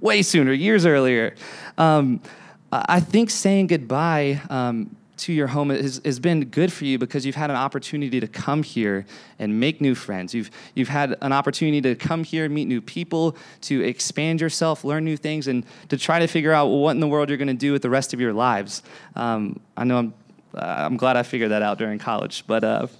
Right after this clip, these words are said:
some of you are wondering why I'm going on about goodbyes. Well, let me tell you.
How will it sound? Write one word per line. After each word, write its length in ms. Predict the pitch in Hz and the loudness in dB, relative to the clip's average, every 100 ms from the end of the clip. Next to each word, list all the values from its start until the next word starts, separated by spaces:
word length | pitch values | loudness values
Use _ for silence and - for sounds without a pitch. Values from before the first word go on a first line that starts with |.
| - - - - - - | -18 -16 -16 -16 -18 -12
some 280 | - - 190 | 0 4 6
of 120 | 214 | 6
you 140 | 196 196 | 6 6
are 120 | 170 | 6
wondering 600 | 156 170 156 156 147 135 - - - | 4 2 2 0 0 -2 -6 -16 -12
why 680 | 123 127 139 135 131 127 123 - | -6 -2 0 0 -2 -4 -8 -10
I'm 160 | 120 113 | -8 -4
going 260 | 123 120 | -2 -2
on 180 | 113 113 | -2 -2
about 260 | 104 107 104 | -2 -4 -4
goodbyes. 580 | 101 98 101 - - - _ _ _ _ _ _ - | -6 -4 -4 -6 -12 -18 _ _ _ _ _ _ -10
Well, 80 | 127 | -2
let 80 | 139 | 0
me 60 | 135 | 0
tell 200 | 131 | 0
you. 120 | 107 | -2